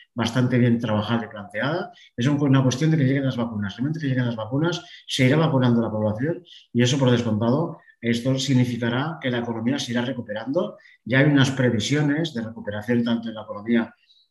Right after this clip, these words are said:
de Europa como, por ejemplo, de España, que ya sería ya más particular, de este año, que ya va a subir,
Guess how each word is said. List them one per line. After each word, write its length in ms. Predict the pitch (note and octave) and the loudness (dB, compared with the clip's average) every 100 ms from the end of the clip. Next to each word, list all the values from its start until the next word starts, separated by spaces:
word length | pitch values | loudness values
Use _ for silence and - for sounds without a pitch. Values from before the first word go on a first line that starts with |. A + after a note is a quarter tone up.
| - | -8
de 160 | A2+ A2 | -2 0
Europa 580 | G#2+ B2+ B2 A#2 G#2+ - - _ _ | 2 2 2 0 -2 -10 -20 _ _
como, 220 | B2 A#2 | -4 -2
por 100 | G#2+ | -2
ejemplo, 240 | G#2+ A#2 A2 | -2 -2 -2
de 80 | G2+ | -4
España, 400 | - B2+ A#2 A2 | -2 0 0 0
que 80 | |
ya 80 | A2+ | -4
sería 320 | G#2+ A2 A#2 D3 | -6 -8 -8 -4
ya 120 | A#2 | -2
más 160 | A2 G#2+ | -2 -6
particular, 540 | - G#2+ G#2+ C3+ E3+ - - _ | -12 -10 -2 0 0 -6 -16 _
de 120 | A#2+ B2 | 0 0
este 260 | A#2+ B2+ | 2 2
año, 380 | C3 D3 F#3 F3+ | 4 4 2 -2
que 80 | A#2 | -4
ya 80 | A#2 | -4
va 60 | |
a 40 | A2+ | -2
subir, 380 | A#2 B2 A#2+ | -2 -2 -2